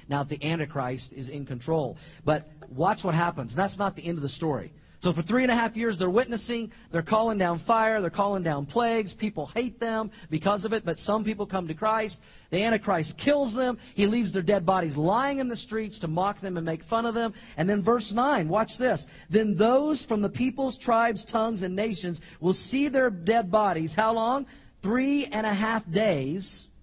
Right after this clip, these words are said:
They're lying in the street three and a half days and not allow their dead bodies to be put in graves. Now, verse nine is to me one of the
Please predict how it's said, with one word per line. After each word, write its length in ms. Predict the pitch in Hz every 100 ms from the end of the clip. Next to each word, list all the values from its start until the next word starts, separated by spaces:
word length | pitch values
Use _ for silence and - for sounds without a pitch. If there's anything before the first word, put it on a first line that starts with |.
| _ -
They're 120 | 190
lying 320 | 185 214 262
in 60 | 269
the 60 | 247
street 300 | - 233 202
three 120 | 240
and 60 |
a 40 | 240
half 240 | 233 165
days 320 | 208 185 175 - - -
and 260 | 170 180 185
not 360 | 214 262 285 -
allow 480 | 208 214 233 208 202
their 120 | 185
dead 300 | 160 214 196
bodies 500 | 214 208 170 156 156 - -
to 80 | 165
be 120 | 175
put 340 | - 202 202
in 140 | 175 165
graves. 640 | 170 165 131 101 - - - - - - _ - - -
Now, 320 | 196 208 190 - - - - - 147 139
verse 400 | 165 269 311 -
nine 520 | 240 254 185 143 165 185 - - - - _ - -
is 200 | - 202
to 120 | - 214
me 220 | 226 220
one 240 | 196 208
of 160 | 196 165
the 260 | 180 165